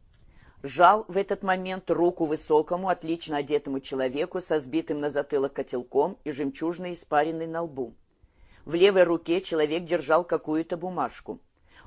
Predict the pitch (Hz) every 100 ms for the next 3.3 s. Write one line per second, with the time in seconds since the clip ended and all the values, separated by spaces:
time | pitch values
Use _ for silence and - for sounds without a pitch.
0 | - 196 - 175 147 170 160 156 151 160
1 | 143 147 139 135 135 - 170 - _ -
2 | - 170 170 180 165 165 165 151 160 -
3 | 127 - 110